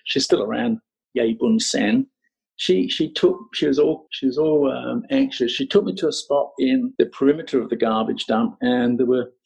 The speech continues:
four kids there. Um, they're in various stages of dying.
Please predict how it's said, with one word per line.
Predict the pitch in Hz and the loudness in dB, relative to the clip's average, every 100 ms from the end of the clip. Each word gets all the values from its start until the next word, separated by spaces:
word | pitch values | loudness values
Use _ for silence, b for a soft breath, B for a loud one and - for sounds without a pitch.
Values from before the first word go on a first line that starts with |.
| - | 2
four | 156 143 | 4 4
kids | - - - | 0 -4 -2
there. | - 117 117 113 - _ _ _ - | 0 0 0 -2 -10 _ _ _ -4
Um, | 62 62 - 67 67 - - - - 127 | -2 -2 -2 0 0 -2 -10 -16 -12 -4
they're | 151 | 0
in | 139 135 | 2 2
various | 147 139 131 | 2 0 -2
stages | - 127 120 - | -2 0 0 -2
of | 113 - | -2 0
dying. | 117 120 117 | 0 2 0